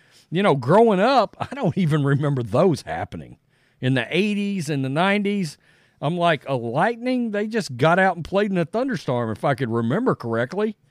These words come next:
You know, I can remember a many a game in a torrential downpour. Hell, the Niners and Bears played in a, a flood to open, not this season, but last season in Chicago. It was a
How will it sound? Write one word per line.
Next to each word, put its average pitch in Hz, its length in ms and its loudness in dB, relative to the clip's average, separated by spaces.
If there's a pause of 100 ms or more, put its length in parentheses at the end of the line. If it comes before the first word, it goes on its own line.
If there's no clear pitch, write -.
(520)
You 143 160 -2
know, 180 180 0
I 180 120 2
can 220 220 0
remember 160 400 0
a 131 60 0
many 190 300 0
a 156 60 2
game 190 320 0
in 123 120 -2
a 120 80 -4
torrential 143 580 -4
downpour. 117 920 0 (640)
Hell, 247 280 2
the 147 100 0
Niners 180 440 0
and 202 120 -2
Bears 214 340 2
played 131 320 0
in 117 140 0
a, 104 160 0 (480)
a 127 140 0
flood 120 960 2
to 120 180 -2
open, 165 640 2 (400)
not 185 380 0
this 240 200 0
season, 143 520 -2
but 170 200 -2
last 220 380 2
season 156 420 -4
in 165 200 0
Chicago. 113 880 -4 (480)
It 220 280 2
was 147 420 0 (100)
a 143 440 -2